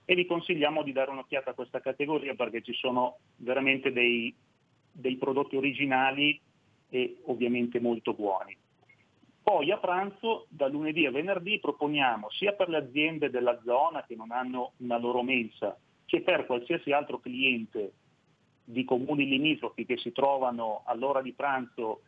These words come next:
nelle nostre zone, proponiamo un menù,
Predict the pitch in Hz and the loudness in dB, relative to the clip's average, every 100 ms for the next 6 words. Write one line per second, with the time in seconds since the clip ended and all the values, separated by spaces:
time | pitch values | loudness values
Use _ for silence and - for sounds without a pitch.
0 | _ - 120 120 135 135 160 175 135 131 | _ -6 -2 0 2 0 -2 -4 0 0
1 | 135 165 - _ _ _ _ _ _ _ | 0 -4 -8 _ _ _ _ _ _ _
2 | _ _ - 165 170 175 151 156 170 175 | _ _ -4 -2 0 4 4 4 2 0
3 | 156 156 156 151 151 165 151 143 151 | 0 -2 0 0 2 2 2 2 0